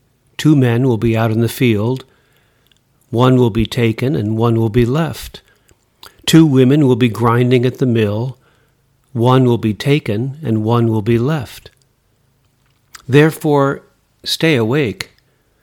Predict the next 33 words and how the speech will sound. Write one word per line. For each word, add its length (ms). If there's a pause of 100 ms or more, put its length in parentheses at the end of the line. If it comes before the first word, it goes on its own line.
(400)
for 160
you 120
do 140
not 300
know 260
on 240
which 320
day 680
your 220
Lord 380
will 120
come. 540 (1400)
Be 120
sure 320
of 160
this, 500 (680)
if 160
the 80
master 400
of 80
the 180
house 280
had 140
known 420
the 200
hour 400
of 140
night 460 (160)
when 120
the 80
thief 320
was 140
coming, 520